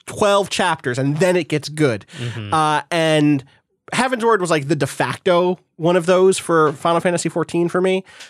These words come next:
Speaker 1: Um, or people were basically like, you know, "You're gonna get through A Realm Reborn. That's gonna be, like, you know, podcast, you know, game."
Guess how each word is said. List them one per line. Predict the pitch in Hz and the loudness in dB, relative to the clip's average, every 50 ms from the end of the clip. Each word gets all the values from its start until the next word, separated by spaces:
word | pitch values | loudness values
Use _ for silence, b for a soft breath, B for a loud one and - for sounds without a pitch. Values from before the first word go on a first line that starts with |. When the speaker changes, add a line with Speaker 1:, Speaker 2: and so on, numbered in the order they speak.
| B B | B B
Speaker 1:
Um, | - 139 135 135 127 120 117 113 110 120 - - | -2 0 0 0 0 0 -2 -4 -6 -8 -6 -4
or | 185 190 | -4 -2
people | 180 - 226 214 214 208 190 | -2 -2 -2 2 4 4 4
were | 175 170 165 | 4 4 2
basically | 151 160 151 135 143 147 | 2 0 0 0 0 0
like, | 139 135 127 123 117 - - b b b b b b - | 0 0 0 0 -2 -4 -8 b b b b b b -8
you | 156 143 147 | -2 0 0
know, | 131 | 2
"You're | 117 117 120 127 | 2 0 0 0
gonna | 143 135 139 131 127 123 123 - - | 0 0 0 0 -2 -2 -4 -6 -2
get | - 202 220 180 | -2 0 0 0
through | - 214 214 208 202 196 165 - - | 0 2 2 2 2 0 -2 -2 0
A | |
Realm | 175 180 175 175 | 2 2 2 2
Reborn. | 180 170 147 139 131 127 123 120 120 117 120 _ _ _ _ _ _ - | 2 2 2 2 2 2 2 0 -2 -4 -6 _ _ _ _ _ _ -10
That's | - 135 139 - | -6 -6 -6 -2
gonna | - 160 151 | -2 -2 0
be, | 147 147 139 | 0 0 0
like, | 127 123 120 113 - - _ _ _ _ _ _ | 0 0 -2 -4 -8 -16 _ _ _ _ _ _
you | - 139 127 | -6 -6 -4
know, | 113 104 98 95 104 113 135 - - 151 | -4 -4 -4 -6 -8 -10 -14 -18 -20 -12
podcast, | - - 151 135 135 127 - 143 120 117 110 - _ _ _ _ 214 180 151 139 139 - - | -6 -4 -2 -2 -2 -2 -4 -4 -4 -4 -4 -8 _ _ _ _ -18 -16 -16 -16 -16 -10 -6
you | 165 147 | -4 -2
know, | 131 113 | -2 -2
game." | 117 131 123 107 95 - - 92 | -4 -6 -8 -8 -8 -12 -14 -16